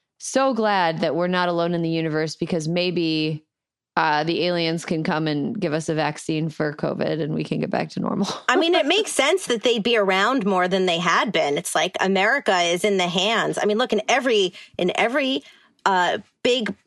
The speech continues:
Speaker 2: you know, popcorn blockbuster movie, America Saves the Planet, and they know that's an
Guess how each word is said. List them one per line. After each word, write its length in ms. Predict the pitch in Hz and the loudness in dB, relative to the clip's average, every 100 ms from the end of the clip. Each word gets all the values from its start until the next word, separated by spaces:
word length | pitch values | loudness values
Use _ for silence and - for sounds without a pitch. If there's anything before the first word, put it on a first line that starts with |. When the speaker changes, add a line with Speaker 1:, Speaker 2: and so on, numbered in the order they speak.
| - | -4
Speaker 2:
you 120 | 226 | 0
know, 160 | 214 202 | 0 0
popcorn 600 | 240 247 - 240 220 208 | 2 0 2 2 2 2
blockbuster 640 | 202 220 240 226 - 202 | 0 2 0 0 0 0
movie, 400 | 226 294 190 170 | 2 2 2 2
America 440 | 180 196 214 233 | 2 2 2 0
Saves 300 | 214 226 220 | 0 2 2
the 100 | - | 0
Planet, 460 | 208 208 240 233 156 | 0 0 2 0 0
and 120 | 190 208 | 0 2
they 100 | 233 | 2
know 160 | 240 | 2
that's 220 | 226 226 | 2 0
an 140 | 214 | 0